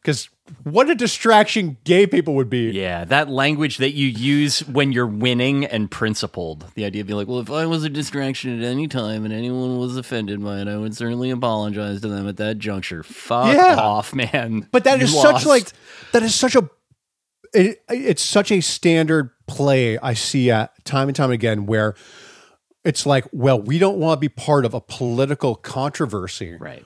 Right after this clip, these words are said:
Speaker 1: So we're going to do the civilized thing and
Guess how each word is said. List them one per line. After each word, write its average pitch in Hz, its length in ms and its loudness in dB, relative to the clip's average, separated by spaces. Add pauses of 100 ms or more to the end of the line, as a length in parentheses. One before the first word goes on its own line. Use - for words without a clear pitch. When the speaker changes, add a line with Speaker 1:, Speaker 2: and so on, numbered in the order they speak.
(120)
Speaker 1:
So - 340 4
we're 160 220 0
going 196 400 0
to 160 240 -4
do 151 240 -4
the 131 120 -4
civilized 123 880 -2
thing 98 420 -4 (560)
and 170 320 4